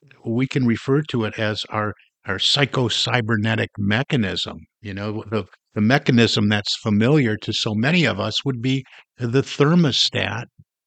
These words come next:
on our walls, right? In our homes, in our offices. It's set to a certain number. It's programmed.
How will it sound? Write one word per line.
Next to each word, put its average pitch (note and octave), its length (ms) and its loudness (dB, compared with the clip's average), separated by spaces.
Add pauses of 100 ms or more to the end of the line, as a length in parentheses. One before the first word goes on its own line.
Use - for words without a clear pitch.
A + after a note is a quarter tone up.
(340)
on A2+ 120 0
our A2+ 140 0
walls, A2+ 640 -2
right? A2 260 -2
In A#2 120 0
our A2+ 160 -2
homes, B2+ 540 2
in A2 100 -2
our A2 120 0
offices. B2+ 720 -4 (720)
It's G#2+ 260 -2
set - 440 -2
to B2 180 0
a C3 40 -2
certain A#2+ 600 0
number. A#2 440 -2 (360)
It's G#2+ 300 -2
programmed. G2+ 1000 -4